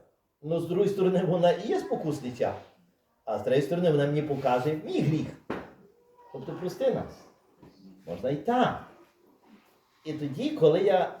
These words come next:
кажу: "Ісусе, визволи", я вже, е, ставлю причину не людину, що людина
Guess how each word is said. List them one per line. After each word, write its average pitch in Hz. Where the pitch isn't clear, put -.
кажу: 170
"Ісусе, 160
визволи", 151
я 165
вже, 180
е, 147
ставлю 196
причину 160
не 180
людину, 202
що 165
людина 165